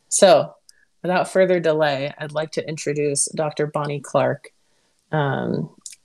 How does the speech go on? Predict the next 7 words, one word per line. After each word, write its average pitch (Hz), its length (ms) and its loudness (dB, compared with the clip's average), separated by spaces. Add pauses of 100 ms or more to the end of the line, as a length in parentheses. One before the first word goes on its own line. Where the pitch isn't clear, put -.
(420)
Bonnie, 247 220 6
have 247 140 4
you 311 120 8
spoken 302 560 2 (180)
to 269 260 4
ipcas 285 360 -2
before? 302 460 2